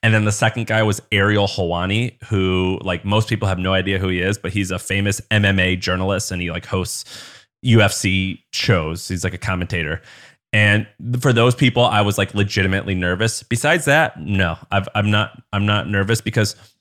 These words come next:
when I used to host HustleCon, I would have, like, these, like, baller billionaire folks. So, like, I remember one time it was, like, me, the founder of WeWork,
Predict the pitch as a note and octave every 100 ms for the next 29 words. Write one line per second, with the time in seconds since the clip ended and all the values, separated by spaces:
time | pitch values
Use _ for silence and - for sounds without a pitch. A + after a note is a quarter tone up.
0 | _ _ - A2+ C3 C3+ A2+ B2 - G#2
1 | - A#2+ F#2 E2+ F2+ F#2 G#2 G#2 G2 G2
2 | F#2+ F2+ - - F#2+ F#2+ G2+ E2+ F#2 G2
3 | F#2 E2+ F2+ D#2 - G2 F2 - - -
4 | - - - G2+ A2+ B2 A#2 G2+ G#2+ A2+
5 | G#2 G#2 F#2+ F#2+ F#2+ G2 G2+ G#2+ C3+ -
6 | - G2 G#2 G2+ B2 A2+ G2 F#2+ F#2+ F#2+
7 | G2+